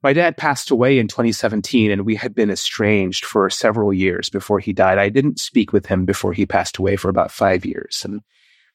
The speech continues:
that was, continues to be one of the most painful things in my life. And after he died, I was furious. I was so angry. I felt like he had abandoned me.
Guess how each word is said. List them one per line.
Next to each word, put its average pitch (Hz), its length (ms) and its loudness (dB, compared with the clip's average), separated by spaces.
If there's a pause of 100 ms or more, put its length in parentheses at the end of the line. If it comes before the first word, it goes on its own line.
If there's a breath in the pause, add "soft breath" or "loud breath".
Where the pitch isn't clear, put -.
(140)
that 117 100 4
was, 110 500 0
continues 170 440 2
to - 100 -6
be 101 140 2
one 110 180 2
of 120 80 0
the 131 80 2
most 101 220 0
painful 104 340 -2
things 98 340 -2
in 101 60 -2
my 87 160 2
life. - 500 -4 (360)
And 131 260 2
after 135 360 2
he 120 540 -2
died, 120 480 2
I 113 120 -2
was 107 260 -2
furious. - 920 -6 (360)
I 120 140 2
was 110 160 2
so - 400 0
angry. 110 400 0
I 95 80 4
felt - 320 0
like 110 160 0 (140)
he - 180 2
had 110 180 2
abandoned 98 680 0
me. 87 320 -4